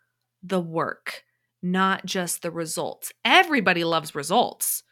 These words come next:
Everybody loves a paycheck. Everybody loves the recognition and, you know, being acknowledged and hitting that goal.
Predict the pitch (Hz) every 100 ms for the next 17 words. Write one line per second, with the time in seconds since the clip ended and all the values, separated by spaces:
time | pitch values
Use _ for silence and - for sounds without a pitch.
0 | - - - 480 403 208 196 180 180 175
1 | 175 - 247 392 - 143 196 - - -
2 | - 392 508 302 262 226 233 226 202 180
3 | 185 185 185 262 359 - 349 339 339 -
4 | - - 202 196 190 185 185 - - 208
5 | 202 180 175 - _ 220 208 190 190 330
6 | 320 320 320 302 302 302 262 - - _
7 | _ - 208 202 226 214 190 175 - 311
8 | 302 294 294 294 294